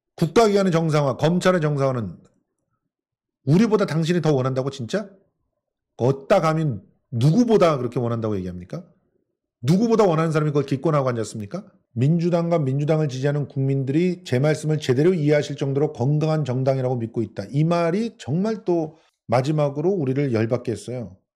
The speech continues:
그러니까 저거는 애들로서 까는 거 아니야. 나를 까면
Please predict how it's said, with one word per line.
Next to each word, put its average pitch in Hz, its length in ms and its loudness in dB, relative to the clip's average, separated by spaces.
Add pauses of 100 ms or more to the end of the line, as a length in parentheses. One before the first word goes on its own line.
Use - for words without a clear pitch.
(720)
그러니까 190 400 0
저거는 180 560 -2 (440)
애들로서 190 500 2
까는 214 300 0
거 196 80 2
아니야. 101 580 -4 (520)
나를 165 420 2
까면 208 640 -2